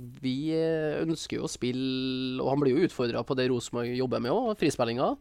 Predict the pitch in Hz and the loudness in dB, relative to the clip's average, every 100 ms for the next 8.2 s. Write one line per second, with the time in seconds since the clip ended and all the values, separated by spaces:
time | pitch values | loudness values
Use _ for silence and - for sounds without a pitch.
0 | - - - - - _ - 143 143 143 | -8 -20 -20 -20 -20 _ -8 -2 0 2
1 | 139 139 139 139 - - 131 131 135 135 | 0 0 -2 -2 -2 -2 -2 0 0 0
2 | 139 123 101 131 143 165 160 120 113 120 | 0 0 0 -4 -2 -2 0 0 -2 -2
3 | 139 196 180 147 123 131 131 135 139 127 | -2 -2 -4 -4 -2 -2 -2 -2 0 -2
4 | 127 - - 123 120 120 - 135 - 107 | -2 -4 -6 -4 -4 -6 -4 -4 -4 -6
5 | 117 127 120 123 117 131 - 110 120 123 | -4 -4 -4 -4 -4 -6 -6 -6 -4 -2
6 | 127 - 139 127 175 - - - - - | -2 -2 0 0 0 -4 -18 -20 -20 -18
7 | - - 127 113 - 139 - 123 135 190 | -10 -4 -4 -2 -2 0 0 0 0 -2
8 | - | -6